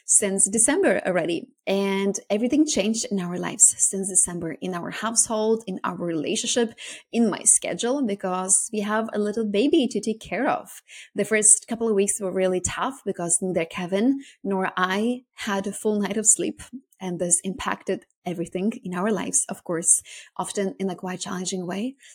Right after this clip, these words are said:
But she has also cracked my heart open so many times. She is extremely cuddly,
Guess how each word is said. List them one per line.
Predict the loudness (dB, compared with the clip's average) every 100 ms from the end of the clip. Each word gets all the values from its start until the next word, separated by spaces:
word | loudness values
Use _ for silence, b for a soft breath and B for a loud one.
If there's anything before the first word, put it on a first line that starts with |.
| _
But | -2 0
she | 2 2
has | 4 4 2
also | 0 4 4 4 -2
cracked | -6 -8 -8 -6 -6
my | -4
heart | -6 -6 -6 -8 -8
open | -8 -6 -6 -6 b b
so | 2 6 6 6 6 6 4 0 -4
many | 0 2 2 0 -2 -2 -6 -10 -16
times. | -6 -4 -4 0 0 0
She | 0 0 2
is | 2 2 0 -4
extremely | 0 2 2 0 -2 0 -2
cuddly, | -4 -8 -6 -2 -2 -4